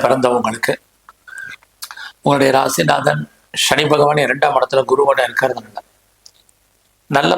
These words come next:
மகிழ்ச்சி, சந்தோஷம் உங்களுக்கு இருக்கும். உங்களுக்கு வேலையில இருக்கும், வேலை இருக்கும். வேலையில ப்ரெஷர் என்பது இருக்கு. இந்த வாரத்துல நீங்க வேலையில கான்சென்ட்ரேட் பண்ணி ஆகணும். இல்லைன்னா பார்க்க வேலையை விட வேண்டிய சூழ்நிலை அல்லது வெளியேற்றப்பட வேண்டிய ஒரு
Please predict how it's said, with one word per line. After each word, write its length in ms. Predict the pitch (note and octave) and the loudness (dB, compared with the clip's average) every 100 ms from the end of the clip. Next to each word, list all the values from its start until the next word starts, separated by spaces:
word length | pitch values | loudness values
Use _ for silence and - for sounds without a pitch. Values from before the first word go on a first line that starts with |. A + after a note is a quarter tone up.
| D#3+ | 2
மகிழ்ச்சி, 360 | C#3+ D3 - D3+ - | 0 0 0 0 0
சந்தோஷம் 480 | C#3 C#3+ C#3+ C#3+ C#3 | 0 2 2 -2 -2
உங்களுக்கு 300 | B2+ B2+ B2+ | 0 0 0
இருக்கும். 280 | B2+ C3 C3 - _ _ - _ _ _ _ - | 0 0 -4 -8 _ _ -20 _ _ _ _ 0
உங்களுக்கு 420 | C#3 C3+ C3 C3 B2+ | 2 2 2 2 2
வேலையில 320 | C3 D3+ D3 D3 C#3+ - _ _ _ - | 2 2 2 0 -2 -6 _ _ _ -2
இருக்கும், 360 | C3 C3+ D3+ C#3+ | -2 0 0 2
வேலை 180 | C3 D3 C3 | 2 2 0
இருக்கும். 320 | B2+ D3 D#3 _ _ _ - - _ B2 | -2 -2 -4 _ _ _ -20 -20 _ 0
வேலையில 360 | C#3 E3+ E3+ D#3+ D#3+ - | 0 2 0 0 -2 -2
ப்ரெஷர் 440 | C3+ C3+ F#3+ F#3 D#3 | 0 0 0 0 -2
என்பது 260 | C#3 C3+ C3+ | 0 0 0
இருக்கு. 200 | - - - _ _ - - _ _ - C3+ | -2 -10 -16 _ _ -20 -20 _ _ -4 0
இந்த 100 | C#3 | 2
வாரத்துல 320 | C#3 D3+ D#3 D#3 | 2 0 0 0
நீங்க 160 | D3 C3+ B2+ | -2 -2 0
வேலையில 240 | D3 C#3+ - | 0 0 0
கான்சென்ட்ரேட் 500 | C3 B2+ D3+ C#3 B2+ B2+ | -2 -2 -2 -2 -2 -2
பண்ணி 220 | C3+ D#3 C#3+ | -2 0 0
ஆகணும். 280 | C3 C#3 - _ _ _ - - - | 0 -2 -6 _ _ _ -20 -8 -2
இல்லைன்னா 260 | C3 C#3+ - - | 0 0 0 0
பார்க்க 340 | D3+ D3 D#3 | 0 0 2
வேலையை 220 | C#3+ D3+ | 2 2
விட 140 | D3+ C#3 C#3+ | 2 0 -2
வேண்டிய 200 | D3 C#3 | 0 -2
சூழ்நிலை 240 | - C#3 D3 | 0 0 0
அல்லது 180 | C#3 B2 | 0 0
வெளியேற்றப்பட 500 | C#3 D3+ D3+ C3+ C3+ B2+ | 0 0 0 0 0 0
வேண்டிய 200 | B2+ B2+ | -2 -2
ஒரு 100 | A#2+ | 0